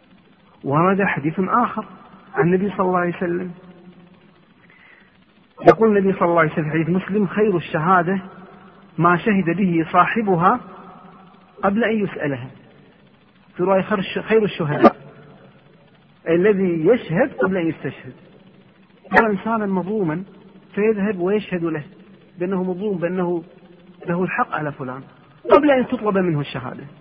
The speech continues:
يذكر النبي صلى الله عليه وسلم بأن هذه خير الشهادة، بأنها خير الشهادة.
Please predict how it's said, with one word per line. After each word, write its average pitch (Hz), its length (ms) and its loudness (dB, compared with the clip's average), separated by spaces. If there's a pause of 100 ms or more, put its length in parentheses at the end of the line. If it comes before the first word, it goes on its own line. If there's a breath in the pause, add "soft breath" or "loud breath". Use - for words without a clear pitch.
(680)
يذكر 233 260 2
النبي 220 200 0
صلى 214 100 -4
الله - 0 -
عليه 208 40 -2
وسلم - 20 -2
بأن 214 140 0
هذه 208 180 -2
خير 269 160 -4
الشهادة، 165 280 -6
بأنها 220 440 -2 (140)
خير 226 220 0
الشهادة. 131 480 -6